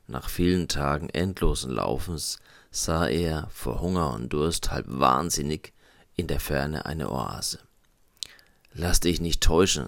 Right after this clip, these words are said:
sagte er sich, "du weißt genau, dass das eine Luftspiegelung ist. Die Oase existiert gar nicht wirklich, sie ist nur eine Fata Morgana." Er näherte sich der Oase, doch sie verschwand nicht.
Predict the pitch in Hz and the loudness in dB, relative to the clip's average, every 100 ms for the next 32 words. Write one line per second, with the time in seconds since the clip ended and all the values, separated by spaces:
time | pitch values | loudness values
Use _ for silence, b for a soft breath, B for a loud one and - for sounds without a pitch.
0 | - - 71 - - 50 50 - - - | -8 -6 -6 -6 -4 -4 -4 -8 -12 -14
1 | - 55 62 62 - 67 71 76 113 143 | -8 -2 0 0 -2 -2 0 -2 -2 -8
2 | b b b b b 113 78 80 - 76 | b b b b b -6 0 2 2 0
3 | 76 71 - 71 69 92 - - - - | -2 -2 -6 -6 -2 2 2 0 -2 -2
4 | 76 - 58 50 50 - - - - _ | -2 0 -4 -4 -6 -8 -10 -18 -20 _
5 | _ B B B - 69 50 69 85 - | _ B B B -4 -2 2 4 4 0
6 | - - 76 - 73 - 73 73 73 - | -2 -2 -2 -4 -6 0 2 2 -2 -6
7 | - _ - 80 95 - - 50 - - | -16 _ -8 2 4 4 -6 -8 -8 -10
8 | b b b - - - 73 65 - - | b b b -4 0 0 0 -2 -2 -2
9 | 76 71 78 65 - 85 80 55 50 50 | 0 2 0 -2 0 0 2 -2 -2 -8
10 | - _ _ B B B B - 73 76 | -14 _ _ B B B B -4 -2 2
11 | 76 80 - 76 - 53 50 50 50 64 | 2 2 2 0 -2 -2 0 2 0 -2
12 | 80 76 - 67 90 - - - _ - | -4 -6 -2 -2 -2 -4 -20 -20 _ -8
13 | - 90 - 71 67 - - - | 0 2 2 0 -2 -8 -12 -12